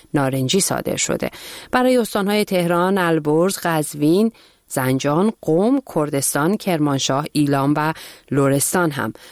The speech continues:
هشدار زرد صادر شده. در هفته‌های گذشته بیشتر استان‌های ایران درگیر آلودگی شدید هوا بودند و عدم بارش باران و عوامل دیگر سبب شد چهارشنبه، پنج آذر، تهران آلوده ترین شهر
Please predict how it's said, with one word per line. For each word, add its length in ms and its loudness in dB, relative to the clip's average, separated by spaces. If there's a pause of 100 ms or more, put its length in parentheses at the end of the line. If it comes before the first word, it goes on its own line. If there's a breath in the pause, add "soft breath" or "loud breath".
(180 loud breath)
هشدار 340 0
زرد 340 -4
صادر 340 -2
شده. 380 -4 (300 loud breath)
در 100 -4
هفته‌های 440 0
گذشته 720 0
بیشتر 360 0
استان‌های 400 0
ایران 220 0
درگیر 680 0 (100)
آلودگی 640 0
شدید 360 -2
هوا 340 0
بودند 400 0
و 100 4 (440 loud breath)
عدم 340 2
بارش 360 0
باران 360 0
و 60 -2
عوامل 460 2
دیگر 280 0
سبب 360 -2
شد 180 -2
چهارشنبه، 540 0
پنج 380 0
آذر، 340 0
تهران 540 0 (640 loud breath)
آلوده 420 0
ترین 300 -2
شهر 320 -4